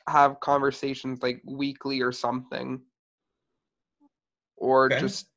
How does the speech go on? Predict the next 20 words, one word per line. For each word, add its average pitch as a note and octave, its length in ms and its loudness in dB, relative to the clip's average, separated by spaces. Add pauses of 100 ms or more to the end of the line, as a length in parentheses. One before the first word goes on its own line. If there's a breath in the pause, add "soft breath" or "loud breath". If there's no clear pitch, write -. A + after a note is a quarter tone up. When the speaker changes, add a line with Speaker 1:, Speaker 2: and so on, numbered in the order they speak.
(280)
Speaker 1:
have, C#3+ 180 8
like, D3 200 4
an C3 120 4
option C3+ 420 6
for B2+ 120 -4
people C#3 360 -4
to B2+ 80 -8
submit, C3+ 480 2
like, B2 300 -2 (160)
m-, C#3+ 340 -8 (440)
well, C3+ 120 2
I C3+ 80 6
guess C3 280 2
we C3 80 -2
already A#2+ 260 2
tried A2 380 -2
that, A2+ 260 0
like, B2+ 160 -6
submitting B2 500 -2
suggestions. A#2 880 -4